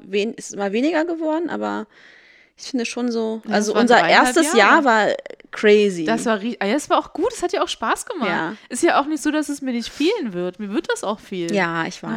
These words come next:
Speaker 1: weiß, mir wird das auch fehlen.
Speaker 2: Ähm,
Speaker 1: Was ich
Speaker 2: aber,
Speaker 1: aber,
Speaker 2: ja.
Speaker 1: was ich aber auch gemerkt habe, ist, dass sich durch den Podcast ja unsere, also wir waren ja vor dem Podcast gar nicht so richtig befreundet eigentlich.
Speaker 2: Nee.
Speaker 1: Wir hatten diese Ausbildung zusammen gemacht.
Speaker 2: Ja.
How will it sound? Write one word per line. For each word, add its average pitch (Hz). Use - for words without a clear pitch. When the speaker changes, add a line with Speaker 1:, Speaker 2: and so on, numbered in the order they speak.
Speaker 1:
weiß, -
mir 190
wird 175
das 175
auch -
fehlen. 165
Speaker 2:
Ähm, 208
Speaker 1:
Was 240
ich 262
Speaker 2:
aber, 220
Speaker 1:
aber, -
Speaker 2:
ja. -
Speaker 1:
was 208
ich 208
aber 190
auch -
gemerkt 220
habe, 208
ist, 214
dass 208
sich -
durch 247
den 208
Podcast -
ja 214
unsere, 214
also 190
wir 185
waren 202
ja 277
vor 240
dem 294
Podcast 254
gar 202
nicht 226
so 208
richtig 202
befreundet 190
eigentlich. 170
Speaker 2:
Nee. 226
Speaker 1:
Wir 180
hatten 190
diese 185
Ausbildung 262
zusammen 240
gemacht. 247
Speaker 2:
Ja. 233